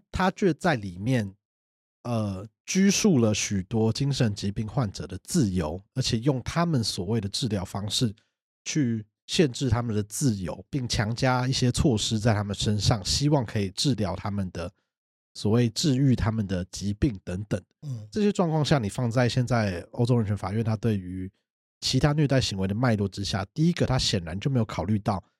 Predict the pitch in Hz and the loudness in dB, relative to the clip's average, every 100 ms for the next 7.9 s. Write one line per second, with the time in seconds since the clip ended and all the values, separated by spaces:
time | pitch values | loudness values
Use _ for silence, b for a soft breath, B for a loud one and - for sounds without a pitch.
0 | _ 107 104 147 - 139 - 139 123 117 | _ -4 0 2 2 0 0 2 2 2
1 | 113 - 135 135 101 98 101 113 104 123 | 0 0 0 0 0 0 0 -2 -2 -2
2 | 98 85 90 95 92 113 98 95 87 b | -2 -2 -6 -6 -4 -4 -2 -4 -4 b
3 | _ - 123 107 - 233 - 107 113 113 | _ -4 0 4 4 4 -4 -4 -2 0
4 | 135 123 131 127 127 98 - 110 143 143 | 0 0 0 0 -2 -2 -6 -4 -2 2
5 | 135 131 95 - - - 92 95 95 92 | 2 2 2 4 2 2 -16 -10 -8 -8
6 | _ _ _ - 156 - 139 - 95 98 | _ _ _ 2 2 2 -2 -2 -4 -2
7 | - 104 104 104 - 107 87 107 | -4 -4 -4 -2 -2 -2 -4 -6